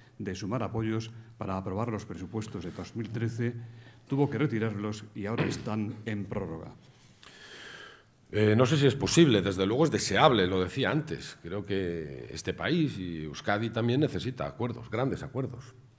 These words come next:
Speaker 2: para, eh, resolver los problemas de fondo. Ahora, en una reunión en la que estamos todos los partidos políticos, sinceramente me parece muy complicado y muy difícil, ¿no? Sobre todo en una reunión en la que el Lehendakari nos ha mandado un orden del día por el que se pretende hablar, bueno,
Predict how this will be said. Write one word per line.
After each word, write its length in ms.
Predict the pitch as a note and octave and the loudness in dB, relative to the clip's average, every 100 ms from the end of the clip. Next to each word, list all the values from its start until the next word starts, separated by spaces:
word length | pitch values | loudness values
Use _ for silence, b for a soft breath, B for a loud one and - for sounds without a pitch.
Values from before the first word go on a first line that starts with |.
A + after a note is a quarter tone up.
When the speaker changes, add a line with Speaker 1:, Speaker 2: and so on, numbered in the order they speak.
| _ | _
Speaker 2:
para, 440 | F#2 E2+ F2 D#2+ - - _ _ _ | -2 0 0 -2 -10 -20 _ _ _
eh, 580 | D#2+ D2 C#2 A#1+ A#1+ - - | -8 -8 -8 -10 -12 -12 -8
resolver 460 | - F2 F2+ C#3 | -4 0 4 4
los 160 | F2 - | 4 -4
problemas 580 | F2 E2+ F2 D#2 D2 C#2+ | -6 -2 -2 -4 -6 -6
de 80 | |
fondo. 420 | F2 D3+ F#2+ B1+ B B B B B | 2 4 4 -2 B B B B B
Ahora, 300 | C3 A#2+ - | 2 4 4
en 180 | B2 A2+ | 0 2
una 220 | C#3+ D#3+ | 2 2
reunión 480 | C3 A#2+ A#2+ C#3+ C#3 | 2 0 2 4 4
en 80 | G#2+ | 4
la 140 | G2 | 0
que 140 | G#2 G2 - - - | -4 -6 -10 -20 -18
estamos 460 | - A#2+ A#2+ - | -8 -4 -4 -6
todos 260 | - B2+ A#2 | -4 -4 -4
los 140 | F#2+ | -6
partidos 340 | G2 E2+ G#2+ G2+ | -10 -10 -10 -10
políticos, 400 | G2 G2 A2+ A2 | -10 -8 -8 -8
sinceramente 480 | E2+ D#2 F2 F2+ | -8 -8 -8 -6
me 80 | A2 | -8
parece 240 | D#2+ D#2+ G#2 | -8 -10 -10
muy 120 | G2+ | -8
complicado 540 | E2+ D2+ D2+ B2+ F2 | -8 -10 -10 -10 -10
y 40 | D2 | -12
muy 160 | D2 | -14
difícil, 460 | C#2+ C#2 - - D2+ | -14 -16 -18 -16 -16
¿no? 80 | A2+ - B B B B B B B B _ | -16 -18 B B B B B B B B _
Sobre 300 | - E2+ E2+ | -6 -6 -4
todo 260 | G2 A#2+ | -4 0
en 100 | G#2+ | 0
una 180 | F#2+ G2 | 0 0
reunión 360 | G2+ G2+ A2 A#2+ | 0 -2 -2 0
en 140 | A2+ | -2
la 120 | E2 | -4
que 120 | - | -6
el 60 | D2+ | -8
Lehendakari 460 | D#2 D2 F2+ G#2+ F#2+ | -8 -6 -4 0 0
nos 200 | D#2+ E2 | -2 -4
ha 40 | |
mandado 340 | E2 F2 F2+ | -4 -2 -2
un 100 | F#2 | -2
orden 240 | F#2+ G2 G#2 | -4 -4 -4
del 140 | G#2 | -4
día 280 | G#2+ A2 A#2 | -4 -4 -4
por 120 | - | -6
el 80 | D2 | -8
que 180 | D#2 C#2 | -10 -10
se 160 | - | -10
pretende 380 | - D2+ F#2 F2+ | -10 -8 -6 -4
hablar, 340 | F#2 G#2+ F#2 D2+ | -2 0 -2 -4
bueno, 180 | D#2+ | -12